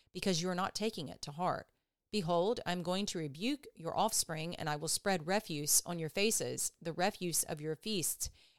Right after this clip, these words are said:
and you will be taken away with it. Then you will know that I have sent this commandment to you, that my covenant may continue with Levi, says the Lord of hosts. My covenant with him was one of life and peace, and I gave them to him as an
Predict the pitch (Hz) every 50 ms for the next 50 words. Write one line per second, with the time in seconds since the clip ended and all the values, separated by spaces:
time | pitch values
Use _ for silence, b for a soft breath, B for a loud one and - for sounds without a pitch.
0 | b - 175 170 165 190 202 208 190 151 170 160 - 196 196 202 - 175 - -
1 | - 156 151 156 170 196 196 160 - - 123 - - - - _ _ _ _ _
2 | _ _ _ - 160 196 220 240 262 269 233 214 190 180 175 208 233 202 147 131
3 | 110 - - - - 175 170 - - 170 185 202 175 156 - - - 233 226 -
4 | 165 156 - - - 165 165 196 233 214 165 - - - 160 143 131 123 104 104
5 | b b b b b b b b - 185 - 170 175 170 - - 233 247 247 220
6 | 175 - - 165 170 156 - 165 156 - - 233 233 220 190 151 139 147 143 151
7 | 165 185 202 175 156 - - 110 - b b b b b - - 185 160 143 160
8 | 143 147 135 - 139 - - 185 160 120 - - - - - - - _ _ _
9 | _ _ _ _ _ - 180 180 - 247 262 277 262 233 - 175 175 - - 226
10 | 240 220 175 151 151 - - 175 175 165 - 180 180 175 160 147 156 151 147 156
11 | 190 220 233 - - - 180 170 - - - 226 156 110 - - - - b b
12 | b b b b 180 175 165 165 160 180 196 226 269 254 208 180 151 151 - 170
13 | 160 143 156 151 143 160 180 - - 170 160 165 165